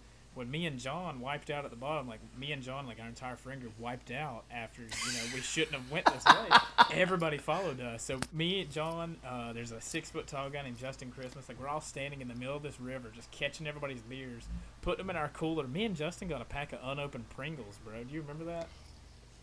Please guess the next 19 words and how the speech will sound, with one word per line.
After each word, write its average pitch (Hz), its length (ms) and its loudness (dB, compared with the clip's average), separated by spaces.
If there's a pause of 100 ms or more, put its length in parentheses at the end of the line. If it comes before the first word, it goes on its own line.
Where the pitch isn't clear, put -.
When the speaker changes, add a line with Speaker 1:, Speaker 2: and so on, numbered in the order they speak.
(140)
Speaker 2:
Yeah, 135 420 12
so 147 420 12
I'm 139 120 12
gonna 180 140 12
interject 143 580 12
here 113 180 10
because 113 320 12
I, 120 200 12
I 120 80 12
wanna 135 360 12
tell 139 340 12
this 127 300 12
before 120 320 10
we 120 100 12
talk 117 300 10
about 110 360 12 (120)
getting 110 300 10
back 107 360 10
to 95 420 6